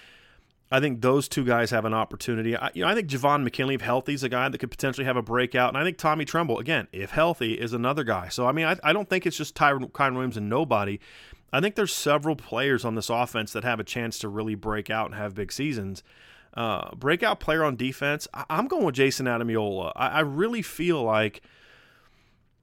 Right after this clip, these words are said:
this is a young man that I think has gone through some adversity. You know, he had the injury last year, and he's had to, you know, he's had to add weight, and, and there's been players in front of him, and there's just been a lot of things going on with him.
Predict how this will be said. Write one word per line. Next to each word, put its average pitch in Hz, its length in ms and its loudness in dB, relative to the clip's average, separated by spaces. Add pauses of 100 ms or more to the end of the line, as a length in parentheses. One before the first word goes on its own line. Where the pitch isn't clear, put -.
(160)
this 165 240 4
is 180 120 0
a 170 40 2
young 156 300 4
man 139 340 2
that 123 120 2
I 120 60 2
think 135 180 -4
has 120 160 -4
gone 131 320 0
through 131 220 -2
some 113 180 -6
adversity. 123 640 0
You 120 120 -4
know, 117 60 -2
he 104 40 -4
had 95 80 -8
the 104 100 -6
injury 127 340 0
last 120 460 0
year, 120 760 2
and 104 460 -4
he's 110 180 -6
had 113 160 -4
to, 101 220 -6
you 120 120 -10
know, 82 120 -12
he's 107 180 -10
had 104 200 -4
to - 80 -8
add 87 180 -12
weight, 135 580 2
and, 98 160 -2
and 98 180 -10
there's 95 200 -10
been 90 180 -12
players 95 320 -8
in 82 80 -14
front 151 320 2
of 139 180 6
him, 127 200 0
and 117 120 0
there's 123 160 -4
just 165 160 -4
been 139 120 -2
a 117 80 0
lot 117 240 0
of 120 80 -6
things 120 260 -4
going 110 240 -2
on 143 180 0
with 120 120 -4
him. 107 280 -4